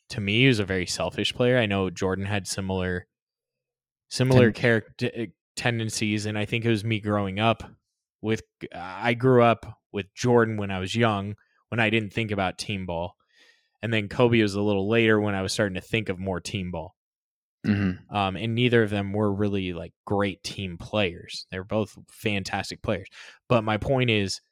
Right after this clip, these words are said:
Speaker 1: LeBron always relied on his athleticism. LeBron is more athletic than Jordan and Kobe. No questions.
Speaker 2: Mm-hmm.
Speaker 1: But LeBron doesn't have the jumper or the clutch side like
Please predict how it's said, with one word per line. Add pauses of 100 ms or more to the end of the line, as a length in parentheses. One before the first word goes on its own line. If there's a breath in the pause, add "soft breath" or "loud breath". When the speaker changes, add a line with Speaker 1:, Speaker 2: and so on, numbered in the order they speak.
(240)
Speaker 1:
LeBron
always
relied
on
his
athleticism. (1120)
LeBron
is
more
athletic
than
Jordan
and
Kobe. (400)
No
questions.
Speaker 2:
Mm-hmm. (1400)
Speaker 1:
But
LeBron
doesn't
have
the
jumper
or
the
clutch
side (260)
like